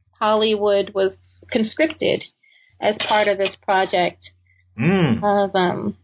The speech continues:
Speaker 1: containing and controlling the black body, both internal to the country and external to the country.
Speaker 2: Mm.
Speaker 1: So, um, these zombie films were quite effective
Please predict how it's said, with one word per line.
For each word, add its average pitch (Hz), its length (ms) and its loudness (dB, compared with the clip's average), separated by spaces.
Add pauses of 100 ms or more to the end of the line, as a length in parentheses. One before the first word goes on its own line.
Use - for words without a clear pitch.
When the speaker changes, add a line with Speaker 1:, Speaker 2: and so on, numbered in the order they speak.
(380)
Speaker 1:
containing 196 640 0
and 175 160 2
controlling 185 680 0
the 180 80 -4
black 175 320 0
body, 180 460 0
both 170 280 -2
internal 185 540 0
to - 140 -6
the - 80 -4
country 180 500 -2
and 180 160 2
external 190 460 -2
to - 140 -8
the 208 80 -4
country. - 540 -4 (840)
Speaker 2:
Mm. 117 120 -12
Speaker 1:
So, 196 380 0 (460)
um, 202 220 2
these 214 220 2
zombie 349 320 2
films 349 200 2
were 247 120 -2
quite 370 540 0
effective 226 680 -2